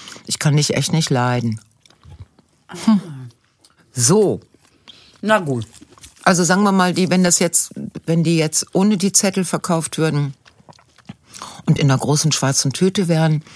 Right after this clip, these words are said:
Speaker 1: diese muschelähnlichen, schwarzen, knackigen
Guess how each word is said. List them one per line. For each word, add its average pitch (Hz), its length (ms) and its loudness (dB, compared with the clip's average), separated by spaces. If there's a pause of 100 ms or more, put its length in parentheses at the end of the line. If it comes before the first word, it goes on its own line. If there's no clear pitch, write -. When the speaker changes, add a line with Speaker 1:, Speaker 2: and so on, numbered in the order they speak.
(720)
Speaker 1:
diese 131 220 2
muschelähnlichen, 143 920 0
schwarzen, - 520 -2
knackigen 127 600 -4